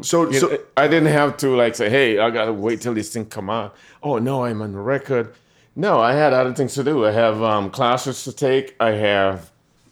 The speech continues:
Speaker 2: a job to do. I need to, um, eat. I had got to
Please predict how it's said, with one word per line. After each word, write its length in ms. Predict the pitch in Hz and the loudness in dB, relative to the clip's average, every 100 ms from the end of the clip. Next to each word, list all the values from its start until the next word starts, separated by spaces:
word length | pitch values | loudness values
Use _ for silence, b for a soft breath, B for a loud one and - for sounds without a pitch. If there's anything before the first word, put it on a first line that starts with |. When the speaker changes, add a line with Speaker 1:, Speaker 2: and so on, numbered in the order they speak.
| _ | _
Speaker 2:
a 80 | 101 | -8
job 480 | 87 107 107 127 117 | -4 -2 0 0 -2
to 100 | 123 | -4
do. 400 | 120 135 143 - | 0 2 0 0
I 180 | 104 98 | 0 0
need 360 | 92 101 110 110 | -2 -4 -6 -6
to, 220 | 120 107 | -4 0
um, 420 | 101 90 85 85 - _ _ _ _ _ _ _ | 0 -2 -6 -12 -20 _ _ _ _ _ _ _
eat. 340 | 131 160 160 | 0 0 0
I 80 | 117 | -2
had 220 | 107 107 | 0 0
got 120 | 95 | 0
to 80 | 98 | -2